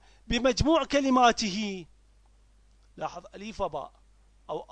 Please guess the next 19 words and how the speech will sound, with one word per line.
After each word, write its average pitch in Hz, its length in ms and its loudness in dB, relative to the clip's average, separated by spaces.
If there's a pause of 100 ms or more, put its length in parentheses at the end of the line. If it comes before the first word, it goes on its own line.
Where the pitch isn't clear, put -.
(120)
واحد 196 480 -2
وثاني، 165 540 -6
أو 180 200 -8
الأول 220 460 -6
والثاني، 180 520 -4
الأول 208 340 -6
بشخص 202 380 -8
الكلام 247 460 -8
والثاني 240 380 -10
بمجموع 202 380 -6
كلماته، 165 540 -10
أو 202 160 -12
أليف 208 220 -12
وباء. 170 320 -6 (760)
فعلى 220 400 4
الأول، 269 800 6 (200)
أي 214 120 -6
بشخص 220 500 -6
الحكم، 254 720 -6